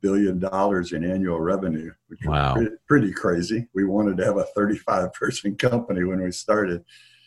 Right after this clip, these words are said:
Speaker 1: Ended up at sixty-five hundred and trained second and third generation. They took it to two billion dollars four years later. When they hit two billion, then I wrote a book called Mustang the Story, sort of like our concept for starting the company, how we were gonna be focused on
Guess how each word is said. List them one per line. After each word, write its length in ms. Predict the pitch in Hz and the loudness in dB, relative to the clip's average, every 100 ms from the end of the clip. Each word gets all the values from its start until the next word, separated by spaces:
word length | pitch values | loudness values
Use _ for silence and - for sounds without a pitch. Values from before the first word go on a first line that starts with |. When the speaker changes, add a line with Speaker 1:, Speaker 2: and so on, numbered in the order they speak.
| _ 120 | _ 4
Speaker 1:
Ended 160 | 139 | 6
up 120 | 135 | 6
at 100 | - | 2
sixty-five 720 | - 170 175 123 117 117 113 107 - | 0 0 2 2 4 6 6 4 0
hundred 260 | 117 123 107 | 4 4 4
and 140 | 87 | 0
trained 360 | - 131 123 101 | -2 2 2 2
second 320 | 135 135 107 | 0 0 0
and 100 | 95 - | -2 -2
third 200 | 185 - | 0 0
generation. 560 | 104 87 82 90 92 | -2 0 -2 -4 -2
They 120 | 98 123 | -2 -2
took 300 | 127 110 98 | -2 -6 -6
it 100 | - | -6
to 80 | 87 | -8
two 240 | - 131 | -2 0
billion 400 | 113 104 95 87 | 2 0 0 0
dollars 420 | 90 90 90 80 | -2 0 -2 -4
four 240 | - 101 92 | -8 -8 -6
years 320 | 95 90 82 | -6 -8 -10
later. 360 | 87 104 95 73 _ _ _ _ _ _ _ _ - | -6 -6 -6 -14 _ _ _ _ _ _ _ _ -2
When 140 | 120 117 | 4 6
they 120 | 123 | 8
hit 240 | 135 131 | 6 4
two 200 | - 123 | 4 4
billion, 460 | 107 117 127 120 104 | 6 6 6 6 4
then 160 | 98 | 2
I 140 | 98 110 | 2 4
wrote 260 | 107 107 | 4 4
a 60 | 98 | 2
book 300 | 90 98 - - | -2 -6 -6 -8
called 360 | 101 92 87 92 | 0 2 0 0
Mustang 640 | 101 104 - 107 101 95 | 0 0 0 0 0 0
the 140 | 85 82 | -4 -8
Story, 680 | - - 107 110 113 95 82 | -12 -2 2 4 4 4 0
sort 260 | - 107 98 | -4 -2 -2
of 80 | 85 | 0
like 160 | 85 - _ _ _ _ _ _ _ _ - | -4 -6 _ _ _ _ _ _ _ _ -2
our 140 | 101 - | -2 -2
concept 680 | - 117 117 117 120 110 - | 0 4 4 4 0 0 -4
for 80 | - | -10
starting 460 | - 104 113 113 110 | -4 2 4 4 2
the 100 | 98 | 0
company, 500 | 123 110 - 110 101 | 0 0 0 0 0
how 220 | 104 104 | 0 2
we 140 | 107 | 2
were 100 | 95 | 0
gonna 260 | 92 101 90 | -2 -2 0
be 220 | 87 85 | -2 -4
focused 500 | - 101 - 92 - | -2 -4 -2 -8 -4
on 300 | 90 80 | -4 -4